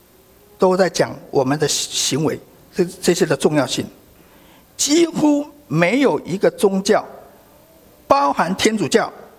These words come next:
都会像我们这个更正教、基督教这么强调信心。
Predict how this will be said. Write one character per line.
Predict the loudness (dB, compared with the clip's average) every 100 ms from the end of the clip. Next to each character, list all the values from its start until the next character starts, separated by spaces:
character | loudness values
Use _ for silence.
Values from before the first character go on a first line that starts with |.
| _ _ _ _ _ _ _ 0
都 | 2 4
会 | 2
像 | 2 -2 -2 -2
我 | -2 0
们 | -2 -2
这 | -2
个 | -2
更 | 2 0 2
正 | 0 0
教、 | 0 0 -2 -6
基 | -4 0
督 | 2
教 | 2 -2 -6 -16 -18 -20 -2
这 | 0
么 | 2 0 -2 -4
强 | -2 -2 -2 0 0
调 | 2 0 0
信 | -4 -4 -2
心。 | -2 -4